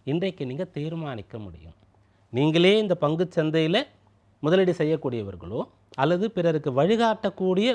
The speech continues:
ஒரு நிலையில் இருக்கக்கூடியவர்களோ உங்களுக்கு பலன் உண்டு. மேலும் இந்த நாள்ல குழந்தைகள் சம்பந்தமான விஷயங்கள் வந்து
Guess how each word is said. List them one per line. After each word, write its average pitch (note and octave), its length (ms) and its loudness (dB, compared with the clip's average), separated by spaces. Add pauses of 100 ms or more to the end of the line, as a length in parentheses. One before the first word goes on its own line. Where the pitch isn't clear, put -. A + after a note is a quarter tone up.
ஒரு D3+ 180 0
நிலையில் D#3 320 2
இருக்கக்கூடியவர்களோ G2+ 800 -8 (440)
உங்களுக்கு C#3 420 -2 (140)
பலன் A2+ 280 -4 (120)
உண்டு. F#2 360 -14 (1160)
மேலும் D#3 260 6
இந்த A#2 200 -2
நாள்ல B2 220 2 (520)
குழந்தைகள் A3 520 4
சம்பந்தமான E3 500 0 (120)
விஷயங்கள் A#2 440 -4
வந்து D3+ 160 -2